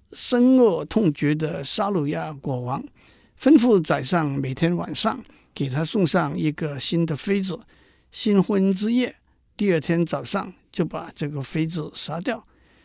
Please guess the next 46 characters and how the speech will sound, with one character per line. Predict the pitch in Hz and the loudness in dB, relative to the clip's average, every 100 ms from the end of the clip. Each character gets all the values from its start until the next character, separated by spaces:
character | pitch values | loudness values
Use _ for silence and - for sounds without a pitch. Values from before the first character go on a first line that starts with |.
| _ _ | _ _
三 | - 226 226 | -2 0 2
年 | 190 208 | 2 0
下 | 208 226 160 | 0 0 0
来， | 147 160 - _ _ _ _ | 0 -2 -8 _ _ _ _
百 | - 147 | -2 -2
姓 | - 220 | 2 0
在 | 180 165 147 | 2 0 -2
惊 | - 233 208 | -2 0 2
惶 | 160 151 160 | 2 0 0
不 | 175 202 | -2 -2
安 | 185 | 0
中 | 185 190 190 - _ _ | 2 2 0 -2 _ _
过 | 196 | -4
生 | 156 165 151 | -2 0 0
活， | 147 - 262 - - - _ _ | -2 -8 -10 -18 -20 -20 _ _
家 | 269 | 2
里 | 269 190 | 4 4
有 | 170 226 | 4 4
女 | 240 160 | 4 6
儿 | 151 175 | 6 6
的 | 190 175 - _ _ | 4 -2 -6 _ _
都 | 233 | -4
带 | 254 226 | 2 2
着 | 151 160 147 | 2 0 0
家 | 151 170 | 2 2
人 | 151 143 - - _ | 2 -2 -4 -10 _
逃 | - 147 | -4 -2
之 | 160 160 | -2 -2
夭 | 147 143 143 143 | -2 0 0 -2
夭。 | 143 156 240 - _ _ _ _ _ | -2 -4 -4 -14 _ _ _ _ _
终 | 175 165 | 0 2
于 | 160 165 | 2 0
有 | 165 151 | -2 -2
一 | 139 | -4
天， | 156 160 226 _ _ _ _ | 0 -2 -2 _ _ _ _
宰 | 160 | 2
相 | 165 240 202 | 4 4 2
再 | 185 233 | 4 4
也 | 196 208 | 4 2
找 | 185 131 | 0 0
不 | 160 | 0
到 | 196 165 | 2 2
一 | 156 180 | 0 -2
个 | 180 143 | -2 -2
少 | 131 220 170 | -2 -2 -2
女 | 147 220 | -6 -12